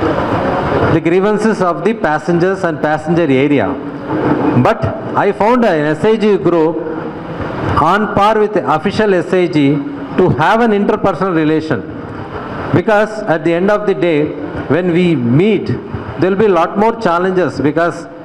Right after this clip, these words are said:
సెక్యూరిటీ వాడు నువ్వు గొప్ప అని చెప్పడం, సి-, కమర్షియల్ వాడు నేను గొప్ప అని చెప్పడం, ఆపరేటింగ్ వాడు నేను గొప్ప అని చెప్పడం, ఇంకా రత్నరాజు లాంటి వాళ్ళు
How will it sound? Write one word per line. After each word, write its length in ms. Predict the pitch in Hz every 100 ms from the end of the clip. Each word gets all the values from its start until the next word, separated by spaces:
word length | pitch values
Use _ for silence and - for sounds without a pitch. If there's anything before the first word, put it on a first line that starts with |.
| - -
సెక్యూరిటీ 360 | 156 170 170 170
వాడు 180 | 160 156
నువ్వు 160 | 160 175
గొప్ప 160 | 175 170 170
అని 140 | 165
చెప్పడం, 280 | 165 170 165 151
సి-, 100 | 127 143
కమర్షియల్ 360 | 143 147 147 147
వాడు 120 | 131 139
నేను 140 | 165 165
గొప్ప 160 | 165 170
అని 80 | 160
చెప్పడం, 260 | 160 165 139 143
ఆపరేటింగ్ 380 | 151 151 151 147
వాడు 120 | 123
నేను 160 | 143 170
గొప్ప 140 | 170 170
అని 100 | 165 160
చెప్పడం, 280 | 160 160 160 - - - - 135
ఇంకా 120 | 135 139
రత్నరాజు 460 | 143 170 170 170 160
లాంటి 200 | 156 160
వాళ్ళు 160 | 156